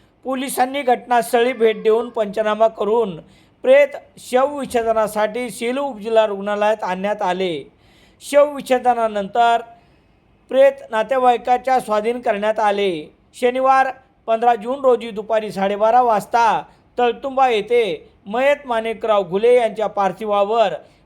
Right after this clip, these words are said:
अंत्यसंस्कार करण्यात आले. त्यांच्या पश्चात पत्नी, एक मुलगा, एक विवाहित मुलगी, सून, जावाई, नातू, नातवंडे असा परिवार आहे.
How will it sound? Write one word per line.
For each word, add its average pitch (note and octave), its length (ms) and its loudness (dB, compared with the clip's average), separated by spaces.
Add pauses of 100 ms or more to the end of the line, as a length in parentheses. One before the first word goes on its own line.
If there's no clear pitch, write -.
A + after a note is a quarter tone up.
अंत्यसंस्कार A#3+ 800 -2
करण्यात A3 440 -2
आले. F3+ 360 -4 (360)
त्यांच्या G3 280 -6
पश्चात A3+ 580 0 (400)
पत्नी, B3+ 520 -6 (200)
एक A3 240 -4
मुलगा, A#3+ 500 2 (180)
एक A3 240 -2
विवाहित A3 460 0
मुलगी, A3 480 -8 (380)
सून, B3+ 380 -8 (280)
जावाई, A#3+ 600 0 (120)
नातू, A3 460 -6
नातवंडे A3+ 800 0 (280)
असा G#3+ 300 0
परिवार A3 440 0
आहे. G3 380 0